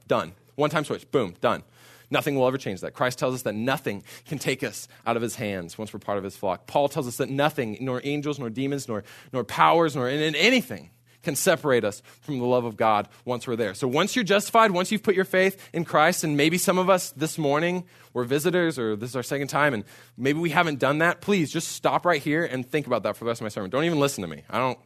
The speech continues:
don't. 'Cause this is the most important piece of this morning. Justification. Putting your faith in Christ alone for the forgiveness of your sins. That's what matters.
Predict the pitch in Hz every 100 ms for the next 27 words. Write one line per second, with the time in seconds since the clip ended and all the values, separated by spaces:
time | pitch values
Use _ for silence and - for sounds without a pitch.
0 | _ 101 120 113 - _ _ _ _ _
1 | _ - 151 131 180 190 - - _ -
2 | 135 131 127 - 170 160 156 - 160 120
3 | - 123 113 95 - - 117 - 101 80
4 | - _ _ _ _ _ _ _ _ _
5 | _ _ _ _ _ _ _ 160 156 -
6 | 139 107 92 85 85 _ _ _ - 175
7 | 185 190 - 135 117 - 131 147 135 107
8 | - 117 104 98 92 101 - 107 113 120
9 | - 104 107 - 85 80 98 - _ _
10 | _ _ _ _ _ _ - 143 139 -
11 | 123 104 98 95 - -